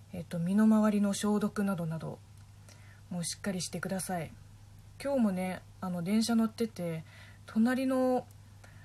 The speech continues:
おじいちゃんが全くマスクしてなくて、あの、もしかしたらどこも品切れだから、変えてないからかもしれないけど、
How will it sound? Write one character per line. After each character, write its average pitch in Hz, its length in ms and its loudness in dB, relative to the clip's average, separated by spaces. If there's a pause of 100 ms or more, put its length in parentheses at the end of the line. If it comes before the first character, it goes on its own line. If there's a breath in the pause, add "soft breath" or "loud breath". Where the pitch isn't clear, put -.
(420 loud breath)
お 208 120 2
じ 254 180 0
い 240 60 -2
ち 196 120 -4
ゃ - 20 -4
ん 170 40 -4
が 170 300 -2 (140)
全 247 100 -2
く 262 120 -2
マ 254 140 2
ス 254 100 -8
ク 190 140 -6
し 156 60 -6
て 190 140 -6
な 185 120 -4
く - 100 -16
て、 170 400 -8 (1300)
あ - 40 -8
の、 185 80 -4
も 220 140 4
し 294 100 -4
か 370 140 -2
し - 60 -4
た 214 120 -4
ら 190 120 -2
ど 220 140 -2
こ 277 140 -4
も 214 140 2
品 208 320 0
切 202 160 0
れ 220 100 2
だ 220 120 0
か 190 140 -8
ら、 165 220 -8
変 226 140 0
え 240 40 -4
て 262 140 -4
な 269 140 -2
い 262 100 -4
か 196 100 -4
ら 180 80 -4
か 180 120 -8
も 170 100 -4
し 165 140 -10
れ 180 100 -4
な 185 140 -2
い 175 120 -6
け 170 120 -8
ど、 160 240 -6